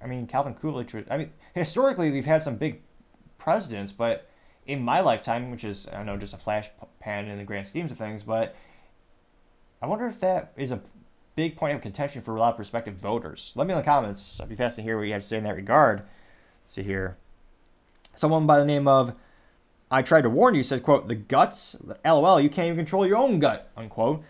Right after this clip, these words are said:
I got thirty-five likes. See here. Ed Ski Zabuski says, quote, "Pretty much anyone but you. You screwed all retired police and firefighters when you stopped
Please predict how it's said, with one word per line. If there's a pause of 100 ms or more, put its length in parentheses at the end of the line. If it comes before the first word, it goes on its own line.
(240)
I
got
thirty-five
likes. (1120)
See
here. (600)
Ed
Ski
Zabuski
says,
quote, (400)
"Pretty
much
anyone
but
you. (280)
You
screwed
all
retired
police
and
firefighters
when
you
stopped